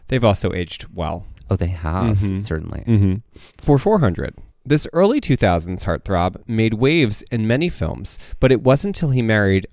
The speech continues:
Speaker 1: a slayer, at least one who took down creatures of the night on film, that he was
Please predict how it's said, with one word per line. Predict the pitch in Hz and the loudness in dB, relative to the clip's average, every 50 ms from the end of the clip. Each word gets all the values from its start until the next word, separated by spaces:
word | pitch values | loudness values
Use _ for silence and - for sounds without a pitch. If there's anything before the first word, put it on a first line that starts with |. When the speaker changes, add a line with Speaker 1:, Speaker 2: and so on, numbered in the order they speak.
| _ - | _ -6
Speaker 1:
a | 107 | -6
slayer, | - - - 135 123 120 110 90 82 82 82 82 - - _ _ _ | -4 -4 -2 0 2 2 4 2 2 0 -2 -4 -6 -10 _ _ _
at | 120 117 | -4 -2
least | 123 127 131 - - - | 0 0 0 -2 -2 -2
one | 113 104 101 | 0 0 0
who | 95 104 - | 0 -2 -2
took | - 104 98 - | -2 -4 -4 -2
down | - 104 90 90 90 | -2 -2 -2 -2 -4
creatures | - - 101 95 - - 95 90 98 | -4 -4 -4 -4 -2 -4 -4 -2 -4
of | 90 - | -4 -4
the | - 90 | -4 -2
night | 90 98 107 107 104 - | 0 0 2 2 0 -2
on | 87 85 82 82 80 | -2 -6 -6 -6 -6
film, | - - 135 127 98 85 80 82 85 87 - - - - - | -6 -4 -2 0 0 0 -2 -2 -6 -10 -12 -16 -18 -4 0
that | 135 120 | 2 2
he | 110 131 127 | 4 4 2
was | 117 120 123 110 - | 4 4 2 2 0